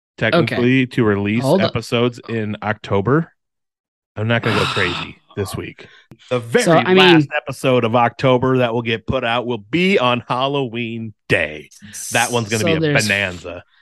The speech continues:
Speaker 2: Also, Adam scribbled out a couple things. I was able to decipher, 'cause I'm a hacker,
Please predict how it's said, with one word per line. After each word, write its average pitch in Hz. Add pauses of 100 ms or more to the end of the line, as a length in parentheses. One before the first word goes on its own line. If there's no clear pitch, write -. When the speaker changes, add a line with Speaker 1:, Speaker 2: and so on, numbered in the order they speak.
(720)
Speaker 2:
Also, 165
Adam 208 (180)
scribbled 170
out 143
a 156
couple 165
things. 180 (120)
I 185
was 226
able 170
to 170
decipher, 147 (200)
'cause 156
I'm 123
a 110 (120)
hacker, 175